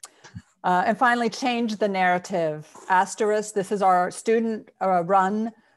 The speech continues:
uh, group that aims to provide a space to dissect topics and instigate conversations that have been overlooked in core curriculum classes. We have to build a curriculum worthy of our students. One of the authors of this is actually on,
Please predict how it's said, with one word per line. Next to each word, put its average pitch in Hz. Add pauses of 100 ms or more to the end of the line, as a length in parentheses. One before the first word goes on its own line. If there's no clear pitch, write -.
(140)
uh, 175
group 196
that 202
aims 196
to -
provide 185
a 180
space 190
to -
dissect 175
topics 208
and 175
instigate 185
conversations 185
that 202
have 185
been 180
overlooked 196
in 190
core 185
curriculum 175
classes. 156 (920)
We 196
have 202
to 220
build 180
a 190
curriculum 180
worthy 170
of 160
our 156
students. 156
One 190
of 196
the 185
authors 175
of 170
this 160
is 165
actually 165
on, 160